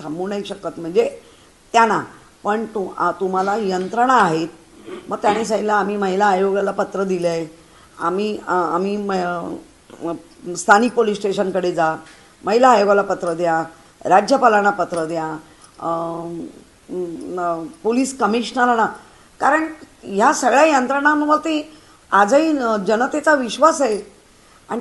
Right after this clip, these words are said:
त्या विश्वासाला मी तो न्याय देऊ शकत नाही,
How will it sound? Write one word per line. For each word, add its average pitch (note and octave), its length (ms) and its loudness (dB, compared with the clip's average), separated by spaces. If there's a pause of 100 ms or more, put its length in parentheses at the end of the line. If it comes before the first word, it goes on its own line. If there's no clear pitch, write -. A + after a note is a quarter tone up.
त्या C#4+ 160 6
विश्वासाला B3 720 0 (100)
मी B3 420 0
तो C4 140 6
न्याय A#3 260 2
देऊ G#3 300 2
शकत C4 360 -2
नाही, B3+ 300 -2